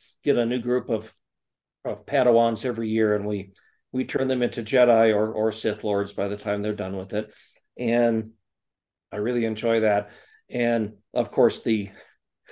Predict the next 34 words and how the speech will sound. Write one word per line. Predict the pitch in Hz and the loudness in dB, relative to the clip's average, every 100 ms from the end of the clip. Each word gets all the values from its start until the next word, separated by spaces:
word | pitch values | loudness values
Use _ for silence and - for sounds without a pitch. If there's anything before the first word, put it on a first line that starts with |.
| - - _ | -20 -20 _
be-, | 135 135 135 | 2 2 2
because | 113 131 202 214 | 0 2 4 6
I | 190 160 | 8 6
write | 147 151 147 110 | 6 6 4 4
books, | 190 139 110 - - - _ _ _ - | 6 6 4 -6 -10 -12 _ _ _ -2
I | 139 | 4
don't | 160 143 | 6 6
count | - 151 147 135 | 4 4 4 0
as | 117 | 0
a | 127 113 104 | 2 0 -2
writer | 113 123 165 131 107 | 0 4 4 4 2
in | 107 | 0
the | 113 | -2
Writers | 107 117 117 110 | 0 0 0 -4
Guild | 120 107 | -2 -2
of | 98 | -4
America. | 98 127 123 104 90 - | -2 2 2 0 -6 -8
So | - 113 107 104 - - - | -2 2 2 -2 -10 -14 -2
I | 110 | -2
can't | - 127 - - _ - | 0 -2 -2 -8 _ 0
join | 131 135 | 4 4
the | 120 | 4
W | 120 117 113 | 0 -2 -4
G | 98 113 110 | -4 2 4
A, | 110 | 4
so | 107 - 104 | 2 -2 0
I | 101 | -2
can't | - 120 - | -2 -4 -4
get | 107 | -4
their | 104 | 0
health | 110 123 123 | 2 2 2
insurance. | 101 - 110 107 98 | -6 -2 -2 -2 -4
So | - 107 | -2 0
I | 107 104 | 2 0